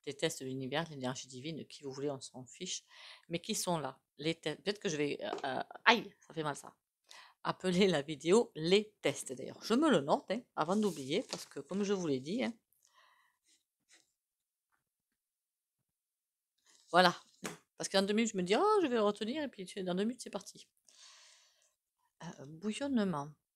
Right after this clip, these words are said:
sagesse. On va vraiment être hyper, heu, testé. Vraiment beaucoup, beaucoup testé.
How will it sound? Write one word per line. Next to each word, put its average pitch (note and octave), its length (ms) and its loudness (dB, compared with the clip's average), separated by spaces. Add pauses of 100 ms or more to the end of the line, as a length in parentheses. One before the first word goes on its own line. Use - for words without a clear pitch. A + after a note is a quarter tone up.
(120)
sagesse. - 800 -4 (1800)
On E3+ 60 -2
va D#3+ 160 8
vraiment A#3+ 420 2 (140)
être - 360 -8 (220)
hyper, G3+ 640 -2 (140)
heu, B2 400 -8 (240)
testé. - 360 -4 (920)
Vraiment A3+ 280 4 (140)
beaucoup, A3 460 -6
beaucoup F#3+ 260 -8
testé. E3+ 300 -4